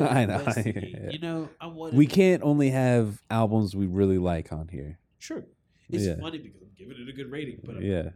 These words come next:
Speaker 2: don't, I, I would soon enough tell people to listen to Teenage Dream before this album.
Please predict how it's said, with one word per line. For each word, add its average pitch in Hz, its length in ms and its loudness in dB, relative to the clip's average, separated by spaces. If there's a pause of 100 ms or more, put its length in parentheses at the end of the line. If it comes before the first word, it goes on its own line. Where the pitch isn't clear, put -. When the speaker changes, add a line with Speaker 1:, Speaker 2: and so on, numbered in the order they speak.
Speaker 2:
don't, 156 380 -4 (120)
I, 147 260 -4 (640)
I 165 160 -6
would 156 380 -8
soon 185 340 -10
enough 175 240 -12
tell 156 180 -10
people 143 220 -10
to 131 40 -16
listen 127 280 -12
to - 80 -20
Teenage 113 500 -16
Dream 87 200 -20 (120)
before - 260 -20
this 90 200 -20
album. 85 240 -20